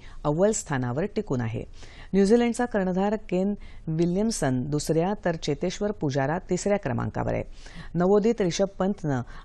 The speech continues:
आपल्या कामगिरीच्या जोरावर अव्वल वीस जणांच्या यादीत सतरावं स्थान पटकावलं आहे.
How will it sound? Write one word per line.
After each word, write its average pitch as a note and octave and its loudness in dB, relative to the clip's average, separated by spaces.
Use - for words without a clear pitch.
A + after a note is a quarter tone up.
आपल्या E3 2
कामगिरीच्या F3+ 0
जोरावर D3+ 2
अव्वल D3+ 0
वीस F3+ 2
जणांच्या E3 0
यादीत C#3+ 2
सतरावं F3+ 0
स्थान C3+ -4
पटकावलं B2 -4
आहे. A2+ -6